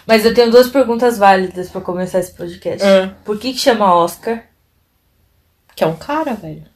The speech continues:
Speaker 1: É o
Speaker 2: É um
Speaker 1: Oscar.
Speaker 2: cara que, é o Oscar que
Speaker 1: Era um
Speaker 2: bolou.
Speaker 1: pescador.
Speaker 2: Ele falou.
Speaker 1: Ele, ele, ele, ele jogou a, a vara dele de pescar. Aí ele pescou uma,
Speaker 2: Deixa
Speaker 1: uma
Speaker 2: eu falar pra
Speaker 1: pessoa.
Speaker 2: você que Oscar não é nome de pescador. Não sei de onde você tirou qualquer referência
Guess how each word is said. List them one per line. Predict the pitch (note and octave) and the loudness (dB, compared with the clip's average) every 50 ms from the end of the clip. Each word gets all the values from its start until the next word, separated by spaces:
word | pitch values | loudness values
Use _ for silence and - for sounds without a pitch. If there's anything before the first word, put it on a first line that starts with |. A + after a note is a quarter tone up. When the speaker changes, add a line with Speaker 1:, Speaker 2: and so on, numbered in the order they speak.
| _ _ _ _ _ _ _ _ _ - - - - - | _ _ _ _ _ _ _ _ _ -20 -20 -18 -8 -4
Speaker 1:
É | F#3 | -2
o | F3+ F3 | 2 2
Speaker 2:
É | |
um | F3+ | 2
Speaker 1:
Oscar. | F#3 - - F#3 F#3 | 2 2 2 4 4
Speaker 2:
cara | F#3 A3 | 4 4
que, | G#3+ - - - - - - - - | 2 0 -6 -12 -14 -16 -18 -14 -10
é | - G3+ | -6 -6
o | |
Oscar | G3 G3+ G3 - - E3+ | -4 -4 -2 0 2 4
que | F#3 | 6
Speaker 1:
Era | G3+ G3 F#3 F3+ | 6 6 6 6
um | B3 | 6
Speaker 2:
bolou. | C#4+ D#4 D4 C4+ | 6 8 8 8
Speaker 1:
pescador. | C4+ - A3 G3 F3 E3 F3 F3 F3+ F3+ - _ _ | 6 6 4 2 2 0 -2 -4 -4 -4 -8 _ _
Speaker 2:
Ele | G3 G#3 G#3 G#3+ | -6 -6 -6 -4
falou. | - - G3+ G3 F#3+ F#3 F3+ F3+ | -4 -2 -2 0 0 0 -2 -2
Speaker 1:
Ele, | F#3+ G3 G3+ G3+ - - | -2 -2 -2 -4 -4 -4
ele, | F#3+ G3 G3+ G3+ F#3+ - | -4 -4 -4 -6 -8 -8
ele, | - - F3+ F3+ - - | -6 -6 -6 -6 -6 -6
ele | F3+ F3+ E3+ F3+ F3+ F#3 | -6 -6 -6 -4 -4 -4
jogou | F#3+ F#3+ F3+ F3 F#3 F#3 | -2 -4 -2 0 2 2
a, | F3+ F3 E3+ E3+ E3 D#3+ D#3+ E3 E3 - - - - | 4 4 2 2 0 -4 -6 -8 -12 -16 -20 -18 -14
a | F3 | -12
vara | E3 E3+ E3+ E3+ E3 E3 | -8 -6 -6 -6 -6 -6
dele | D#3+ F3 E3+ D#3+ F#3+ | -8 -8 -8 -10 -12
de | - | -16
pescar. | - - G3+ - - - G2+ - F#3+ - - - - - | -18 -20 -20 -16 -14 -12 -12 -12 -14 -16 -20 -18 -14 -10
Aí | F3+ F3+ F#3 | -8 -8 -8
ele | F#3 F#3 - | -8 -8 -10
pescou | - F#3+ F#3+ - - - G3 G3+ G3+ F#3+ F3+ - - - | -10 -12 -12 -12 -12 -8 -6 -4 -4 -4 -6 -8 -12 -16
uma, | - - E3+ E3+ F3 E3+ E3+ F3 - - - - - - - - - - - | -14 -12 -10 -10 -10 -10 -10 -12 -14 -18 -20 -20 -20 -20 -20 -20 -20 -14 -10
Speaker 2:
Deixa | - A3+ B3+ | -8 -4 -4
Speaker 1:
uma | C#4 D4 | -4 -2
Speaker 2:
eu | |
falar | D4 D4 C4+ | 0 0 0
pra | - G#3 | 2 2
Speaker 1:
pessoa. | F#3 F3 F3 | 2 4 2
Speaker 2:
você | F3+ - - F#3+ F#3+ | 0 0 -2 -4 -4
que | - F3 | -4 -8
Oscar | F3 F3 - - - F3+ F3+ F3+ F3+ F3+ F3 | -10 -10 -8 -6 -2 -2 -2 -2 -2 -4 -6
não | F#3 G3 | -6 -6
é | G3 | -4
nome | G3+ G3 G3 G3 | -2 -2 -4 -4
de | F#3+ F#3+ | -6 -8
pescador. | F#3+ F#3+ F#3+ - - G3+ G3 F3 E3 | -10 -12 -10 -8 -8 -8 -6 -6 -8
Não | E3 D#3+ | -8 -10
sei | D#3+ - E3 | -10 -10 -10
de | E3 | -10
onde | E3+ F3 E3+ - | -10 -12 -14 -14
você | - F3 | -16 -16
tirou | E3+ - F3+ E3+ E3 D#3+ D#3+ D#3+ D#3+ D#3 D3+ | -14 -12 -12 -10 -8 -8 -8 -8 -10 -12 -14
qualquer | D#3 E3 D#3+ - E3+ E3+ E3+ | -14 -14 -12 -10 -10 -10 -8
referência | E3 - | -6 2